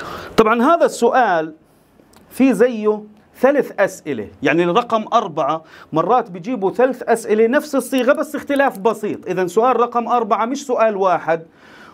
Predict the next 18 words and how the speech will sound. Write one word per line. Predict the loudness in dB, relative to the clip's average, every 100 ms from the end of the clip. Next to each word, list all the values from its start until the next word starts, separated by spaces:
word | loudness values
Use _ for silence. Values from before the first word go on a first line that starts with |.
| 0
هو | 2
فعليا | 2 0 0 0 0 0
ثلاث | 2 2 0
أسئلة | -2 -4 -2 0 0
بس | 0 0
الثلاث | 0 2 2 2 0 -2 -4
نفس | -2 -2 0
الأسلوب، | 2 2 2 -2 0
نفس | -2 -2 -2
الفكرة. | -2 -2 -2 -4 -10 -12 -20 -20 -20 -20 -2
شو | 4 4
بقول | 2 -2
لك | -2 -2
السؤال؟ | -6 -4 -2 -2 -4 -10 _ -20 -6 0
According | 2 4 4 2 -2
to | -2 0
the | 2 2 -2
text، | -6 -12 -20